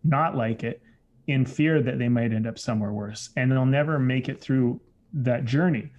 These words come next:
And I think part of the journey, you know, way of the artist is sometimes you gotta go through a valley. And I think a lot of the time we don't embrace change because we know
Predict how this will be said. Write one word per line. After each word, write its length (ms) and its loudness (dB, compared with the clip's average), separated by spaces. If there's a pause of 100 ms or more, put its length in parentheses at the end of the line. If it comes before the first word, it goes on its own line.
(360)
And 100 0
I 60 2
think 220 -2
part 320 -2
of 180 0
the 80 0
journey, 640 -2 (760)
you 60 4
know, 80 4
way 180 2
of 80 0
the 100 2
artist 460 0
is 280 2
sometimes 480 0
you 60 -16
gotta 180 -4
go 160 -4
through 200 -2
a 80 0
valley. 440 -2 (440)
And 100 2
I 80 2
think 200 0
a 40 0
lot 160 4
of 60 2
the 100 0
time 260 2
we 100 6
don't 360 0
embrace 400 0
change 380 -2
because 260 0
we 140 4
know 340 4